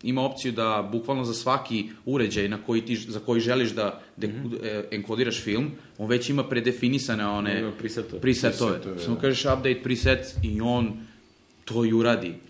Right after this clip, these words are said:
Speaker 1: Prosta stvar.
Speaker 3: Mada,
Speaker 1: Treba mi
Speaker 3: mada mene tu nervira za Apple T V, ja volim da ostavim frame rate, da ostane isti kao original, zbog traženja titla i svega, a on ga uvek prebaci na trideset, recimo. Znaš,
Speaker 1: Na
Speaker 3: ono,
Speaker 1: dvadeset tri zarez nešto, dvadeset tri zarez,
Speaker 3: ma
Speaker 1: kako već
Speaker 3: nešto
Speaker 1: ide.
Speaker 3: uradi,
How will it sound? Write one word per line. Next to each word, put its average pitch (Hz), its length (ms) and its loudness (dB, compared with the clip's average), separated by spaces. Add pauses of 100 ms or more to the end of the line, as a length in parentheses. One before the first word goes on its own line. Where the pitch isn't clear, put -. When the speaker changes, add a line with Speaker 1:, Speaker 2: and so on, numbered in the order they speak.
Speaker 1:
Prosta 117 380 0
stvar. 117 260 4
Speaker 3:
Mada, 123 140 2
Speaker 1:
Treba 143 260 6
mi 151 60 4
Speaker 3:
mada 127 160 2
mene 120 300 -4
tu 123 140 -4
nervira 113 400 0
za 101 160 -2
Apple 104 280 -4
T 110 140 -6
V, 110 100 -2 (340)
ja 101 160 -4
volim 107 280 -4
da 104 80 -2
ostavim 101 500 -4 (220)
frame 104 360 -6
rate, 95 220 -2
da 98 80 -4
ostane 101 340 -6
isti 101 220 -10
kao 98 140 -8
original, 92 400 -6 (400)
zbog 123 320 -2
traženja 117 520 0
titla 113 420 -4
i 95 60 -4
svega, 120 360 -4
a 120 100 -6
on 135 260 4
ga 131 100 6
uvek 143 380 6 (500)
prebaci 123 400 -2
na 107 80 -2
trideset, 104 580 -4
recimo. - 420 -14
Znaš, 113 280 -2
Speaker 1:
Na 117 80 4
Speaker 3:
ono, 101 100 0
Speaker 1:
dvadeset 123 320 4
tri 123 160 0
zarez 107 360 0
nešto, 95 320 -8
dvadeset 110 240 -4
tri 110 100 -6
zarez, 98 200 -6 (100)
Speaker 3:
ma 104 100 -4
Speaker 1:
kako 113 120 0
već 135 120 2
Speaker 3:
nešto - 180 0
Speaker 1:
ide. 117 140 2
Speaker 3:
uradi, 117 580 -2